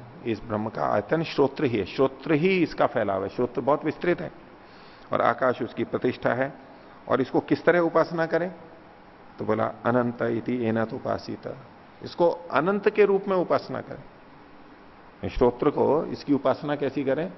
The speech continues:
अनंत के रूप में, कोई सीमा नहीं है इसकी। बोले, "कहां अनंतता?"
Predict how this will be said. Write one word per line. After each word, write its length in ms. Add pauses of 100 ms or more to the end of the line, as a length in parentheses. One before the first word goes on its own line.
(960)
अनंत 360
के 120
रूप 200
में, 80
कोई 200
सीमा 300
नहीं 240
है 80
इसकी। 240 (2750)
बोले, 140
"कहां 240
अनंतता?" 760